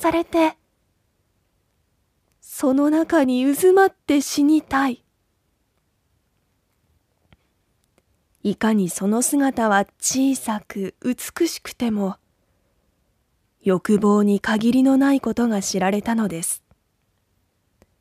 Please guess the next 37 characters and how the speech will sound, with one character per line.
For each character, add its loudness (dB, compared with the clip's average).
そ 0
し -6
て -2
そ -4
れ -2
は -4
恐 0
ろ 2
し 0
い 0
こ -6
と -2
で -6
し -12
た。 -20
流 4
行 2
は 2
ち -2
ょ 6
う 2
ど 6
ば 0
い 2
菌 2
の 4
よ 4
う 4
に 0
感 0
染 -2
す -6
る 0
も 0
の 0
で -6
す。 -12